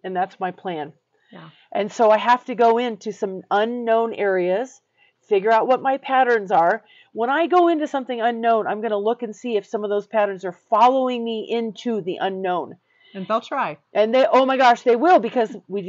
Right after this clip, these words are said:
Speaker 1: just done it and done it. And if they do, and they don't serve me, I'm gonna choose a new pattern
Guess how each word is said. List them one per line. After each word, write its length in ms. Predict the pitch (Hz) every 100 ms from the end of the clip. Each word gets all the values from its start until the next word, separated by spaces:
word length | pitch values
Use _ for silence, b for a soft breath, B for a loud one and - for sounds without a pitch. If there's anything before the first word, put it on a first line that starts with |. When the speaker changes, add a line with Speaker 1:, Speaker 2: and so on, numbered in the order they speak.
| 214
Speaker 1:
just 180 | 185 _
done 200 | 190 196
it 120 | 233
and 100 | 214 233
done 160 | 277
it. 120 | 208 - _ _ _ _ _ _ _ -
And 120 | 208
if 140 | 214
they 140 | 220 208
do, 560 | 180 254 269 202 196 - _ _ _ _ _ _ _ _
and 120 | 202 196
they 80 |
don't 320 | 175 208 220 -
serve 320 | 233 202 175
me, 300 | 151 170 - _ _ _ _ _ _ -
I'm 120 | 196
gonna 200 | 202 196
choose 640 | 185 - - 269 262 262
a 80 | 233
new 260 | 214 214 208
pattern 500 | 202 190 175 180